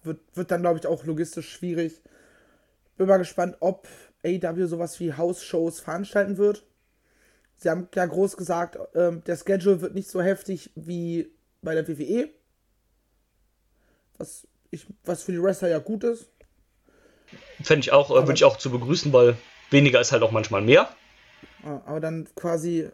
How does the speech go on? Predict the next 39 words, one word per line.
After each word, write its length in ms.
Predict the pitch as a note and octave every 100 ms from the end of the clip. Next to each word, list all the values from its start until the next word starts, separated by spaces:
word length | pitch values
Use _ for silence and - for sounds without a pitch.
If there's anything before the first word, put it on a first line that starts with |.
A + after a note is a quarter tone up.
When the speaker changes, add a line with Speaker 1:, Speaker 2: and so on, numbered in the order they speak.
| _ -
Speaker 1:
ne, 320 | E3 D#3+ - - -
donnerstags 460 | D#3+ D#3+ E3 D3
abends 340 | D#3 E3+ F3 F3
hast 180 | E3
du 40 | F3+
deine 220 | E3 D#3+
Live-Show 800 | D#3+ E3 F3+ - F#3+ F#3 F#3 F3+ -
mit 160 | D#3 -
A 40 |
E 180 | D#3+ D#3
W, 400 | D#3 F3+ F#3 F#3 - - _ -
musst 160 | F3
freitags 400 | - F#3+ G3 F#3
in 80 | G3+
den 120 | F#3+
Flieger, 640 | - - G3+ G3 F#3+ G3 G3
direkt 280 | E3+ F#3 F3+
morgens, 380 | E3+ F#3 F#3+ -
um 80 | F#3
dann 180 | E3+
samstags 600 | D#3+ E3+ - E3 D#3 -
einmal 320 | - E3 E3 -
zu 100 | D#3
catchen. 400 | F3+ D#3+ F3+ F3+ _ _ _ _ _ _ -
Speaker 2:
Ja, 200 | A2 A#2
eben 180 | A#2 A#2
ist 140 | A2
halt 120 | A#2
Speaker 1:
Das 60 | G2
Speaker 2:
auch 80 | A#2
mal 80 | G#2+
ein 80 |
bisschen 240 | G2 G#2+ G2+
doof. 300 | A2 A2 - _ _ _ _ _ _
Speaker 1:
das 240 | - D#3+ -
ist 140 | -
dann 120 | C#3
schwierig. 600 | C3+ - E3+ F3+ C3 - _ -
Speaker 2:
Ja, 280 | F2+ F#2